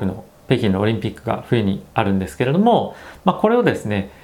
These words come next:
え、非常に成功させて、え、世界に対して中国が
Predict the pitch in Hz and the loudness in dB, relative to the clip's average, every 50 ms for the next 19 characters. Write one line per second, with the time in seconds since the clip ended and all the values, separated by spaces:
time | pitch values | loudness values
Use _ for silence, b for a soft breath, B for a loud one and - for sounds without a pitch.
0 | B B - 120 117 135 139 151 151 147 143 143 - 147 143 143 143 143 135 - | B B -2 2 2 4 4 4 4 4 4 2 2 0 0 0 0 -2 -2 -2
1 | 147 135 - - - - 208 190 135 104 - - - - 139 - - 233 233 220 | -4 -4 -4 -4 0 2 2 2 2 0 -4 -10 -10 -10 -6 -4 -2 0 2 2
2 | 190 180 175 156 - 170 165 160 147 - - 190 190 185 180 180 - 190 185 175 | 2 2 2 0 0 0 0 0 -2 0 2 2 2 4 2 0 2 4 4 4
3 | 160 151 151 165 180 180 202 202 202 202 196 196 B | 4 4 4 4 4 4 6 4 4 2 0 -4 B